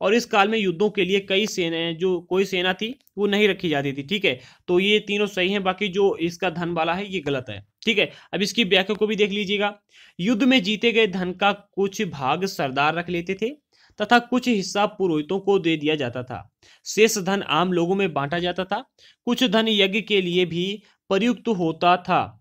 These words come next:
यज्ञ की आग में घी, अनाज और कभी-कभी जानवरों की आहुति भी दी जाती थी। बड़ी ही गलत बात थी कि जानवरों की भी आहुति दी जाती थी, ठीक है। तो चलिए आगे बढ़ते हैं और देखते हैं क्वेश्चन नंबर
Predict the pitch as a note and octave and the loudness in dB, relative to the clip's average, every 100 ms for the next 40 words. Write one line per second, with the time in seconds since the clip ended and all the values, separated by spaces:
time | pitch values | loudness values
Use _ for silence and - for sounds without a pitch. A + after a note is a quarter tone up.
0 | _ - D#3 G#3 G3+ G#3+ A#3 A3 D3 E3 | _ -6 2 2 2 0 0 2 4 2
1 | F3+ F#3 F3 D#3+ G#3+ - _ D3+ C#3 G3+ | 2 -2 -2 -2 -4 -10 _ -12 -2 0
2 | A3+ - E3+ E3 F#3+ F3+ - D#3+ F3+ F#3+ | 0 0 -2 0 0 -2 -4 -2 -2 -6
3 | - _ G#3+ A#3 A#3+ A#3 A#3 F3 E3+ E3 | -12 _ 2 2 2 2 2 0 0 0
4 | F3 G3+ G#3 G3 C3+ D3 F3+ F#3 D#3+ C3 | -2 -4 -2 -4 -2 -2 -2 -4 -8 -8
5 | E3 C#3 D3 D3 A2 G#2+ B2 A#2 A#2+ - | -10 -6 -8 -6 -8 -8 -10 -10 -12 -14
6 | _ - C3 D3 E3 D3 D3 D3 C#3+ C#3 | _ -12 -4 -2 -2 -2 -2 -2 -4 -4
7 | F#3+ F#3+ D3+ C#3+ C3+ E3+ A#3 A#3 G3 G#3+ | -4 -6 -4 -4 -2 0 0 0 -4 -4
8 | C#3+ D#3+ F3+ F#3 D3+ C3 A#2 A#2 G#2+ A#2 | -2 -2 -2 -4 -4 -4 -4 -8 -10 -6
9 | G#3 F3 A#2 - - _ E3 D#3+ D#3+ E3 | -6 -4 -8 -12 -20 _ -2 -2 0 -2
10 | A3+ B3 - _ - D#3 G#3+ G#3+ G#3+ A3 | 0 -2 -4 _ -6 -2 2 2 2 0
11 | A3+ D3+ D#3+ D#3+ E3+ A3 A3 G#3+ E3+ E3+ | 0 0 0 -2 0 0 -2 -2 -6 -2
12 | F#3 C#3+ C3 C#3+ F3+ | -4 -4 -6 -6 -10